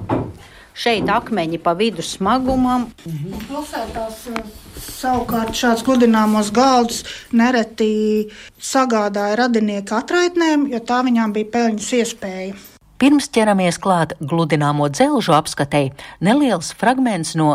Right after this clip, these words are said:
Speaker 1: senāk tapuša ieraksta Bisnieku viensētā, kur atrodas Ernesta Birznieka upīša pastariņa muzejs. Muzeja vadītāja Sanita Ratniece demonstrē minēto galdu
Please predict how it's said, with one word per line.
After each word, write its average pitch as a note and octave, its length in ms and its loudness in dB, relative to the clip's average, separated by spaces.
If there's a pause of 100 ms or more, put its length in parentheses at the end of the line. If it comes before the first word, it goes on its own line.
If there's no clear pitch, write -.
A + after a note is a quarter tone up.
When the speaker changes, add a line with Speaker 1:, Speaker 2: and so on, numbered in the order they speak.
Speaker 1:
senāk A3 500 -2
tapuša F#3 480 0
ieraksta A#3 540 0 (240)
Bisnieku E3 580 0
viensētā, A#3 680 2 (280)
kur - 140 0
atrodas G3 640 0
Ernesta A3+ 500 0
Birznieka E3 540 -2
upīša A3+ 480 0 (180)
pastariņa D3 600 2
muzejs. D3 560 -2 (480)
Muzeja D#3 440 2
vadītāja D3 520 0
Sanita D#3+ 420 0
Ratniece F3+ 540 0 (320)
demonstrē C#3+ 580 2
minēto C#3+ 440 0
galdu C#3+ 420 0